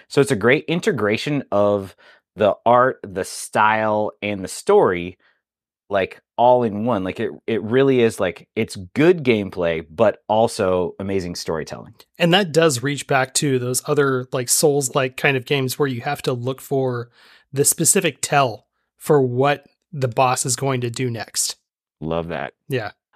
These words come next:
Speaker 2: That, that one I really loved. I, I was hoping you'd, you'd bring him up to, to talk about him. Uh, one other boss that,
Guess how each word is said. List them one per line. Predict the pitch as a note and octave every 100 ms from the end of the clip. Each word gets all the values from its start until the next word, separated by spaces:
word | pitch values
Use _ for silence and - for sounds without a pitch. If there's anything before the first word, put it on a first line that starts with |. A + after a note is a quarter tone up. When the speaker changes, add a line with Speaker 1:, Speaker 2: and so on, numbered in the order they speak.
| _ C#3
Speaker 2:
That, | C#3+ - -
that | D3+ D3+
one | D3
I | B2
really | C3 C3+ C3
loved. | A#2+ A#2+ A2+
I, | B2+
I | - C3 C3 _
was | C#3+ C3+
hoping | D#3 C#3+ C3+ B2+
you'd, | B2 B2
you'd | C#3+
bring | B2 C3+ B2+
him | B2+
up | A#2+ A#2
to, | - B2+ A#2+
to | -
talk | C3 B2 A#2
about | B2+ A#2
him. | A#2 A#2+ - - - _ -
Uh, | B2+ B2
one | A#2 C3 D3+ D3
other | C#3 C#3+
boss | B2 B2 B2 -
that, | C#3+ B2+ A#2+ -